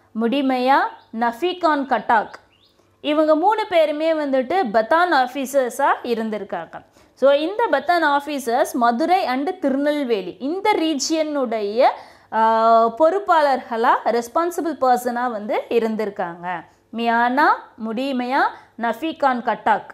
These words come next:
சரியா? பத்தான் ஆஃபீஸர்ஸ். ஆ, அடுத்து பார்த்ததுன்னா, ஆர்காட் நவாபா இருந்த முகமது அலி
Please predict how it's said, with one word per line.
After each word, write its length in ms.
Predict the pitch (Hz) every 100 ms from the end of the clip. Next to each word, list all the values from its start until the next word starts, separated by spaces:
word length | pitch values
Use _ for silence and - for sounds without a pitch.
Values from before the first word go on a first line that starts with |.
| _ _
சரியா? 240 | - 277 - - -
பத்தான் 340 | 214 220 277 349 -
ஆஃபீஸர்ஸ். 640 | 202 196 208 180 185 165 - - _ _ -
ஆ, 280 | 254 269 277
அடுத்து 380 | 269 262 277 415
பார்த்ததுன்னா, 680 | 359 320 302 254 214 220 330 - - _ -
ஆர்காட் 500 | 254 330 - 349 262
நவாபா 520 | 247 247 302 320 330
இருந்த 440 | 294 277 262 277
முகமது 640 | 285 220 294 285 311 415 -
அலி 400 | 214 226 208